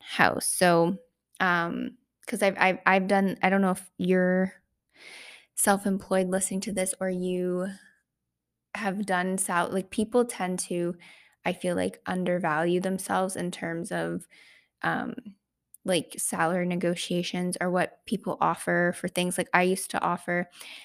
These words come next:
I feel like, a very low amount for natal chart <laughs> readings for the value that people get.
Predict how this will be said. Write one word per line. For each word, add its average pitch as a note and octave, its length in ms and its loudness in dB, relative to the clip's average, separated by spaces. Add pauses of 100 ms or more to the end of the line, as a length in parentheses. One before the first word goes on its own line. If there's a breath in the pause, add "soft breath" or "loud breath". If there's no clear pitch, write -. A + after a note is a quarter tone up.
(200 loud breath)
I F#3+ 60 4
feel G3 140 4
like, F#3+ 120 4
a G3 60 6
very F#3 220 6
low F3 280 6
amount F3+ 500 4
for - 160 -2
natal F#3 320 2
chart A#3 220 2
<laughs> - 20 4
readings B3 380 4
for G3+ 120 -2
the F3+ 140 0
value E3+ 400 6
that E3 180 2
people F3+ 280 0
get. F3+ 420 2